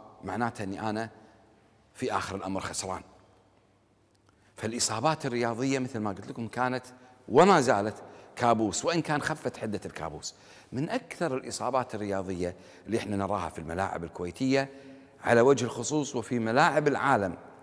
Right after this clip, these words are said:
على وجه العموم هي إصابة الرباط الصليبي الأمامي. سمي الرباط الصليبي الأمامي بلفظة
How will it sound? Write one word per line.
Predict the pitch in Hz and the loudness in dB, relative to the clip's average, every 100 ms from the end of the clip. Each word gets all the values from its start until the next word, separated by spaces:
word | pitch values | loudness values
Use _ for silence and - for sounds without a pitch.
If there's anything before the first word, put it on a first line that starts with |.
| - | -10
على | - 95 | -2 0
وجه | 95 95 | 0 -2
العموم | 92 76 98 101 101 - - - - | -4 -4 -4 -4 -6 -14 -20 -20 -8
هي | 101 92 | -6 -4
إصابة | 98 107 120 120 120 - | -6 -4 -4 -4 -8 -8
الرباط | 87 85 98 110 - - | -6 -4 -4 -4 -10 -14
الصليبي | - - 90 101 98 - | -10 -8 -6 -4 -6 -8
الأمامي. | 90 82 80 67 69 - _ _ _ _ _ _ _ _ _ _ _ _ _ _ - - - _ | -10 -10 -10 -12 -16 -20 _ _ _ _ _ _ _ _ _ _ _ _ _ _ -20 -20 -20 _
سمي | - 175 180 131 | 4 6 8 6
الرباط | 107 107 117 | 4 2 2
الصليبي | 98 - 95 104 98 98 - - | -2 -4 -2 -4 -4 -8 -16 -8
الأمامي | - 107 98 104 95 | -6 -2 0 0 0
بلفظة | 85 87 95 104 98 | -4 -4 -2 -2 -4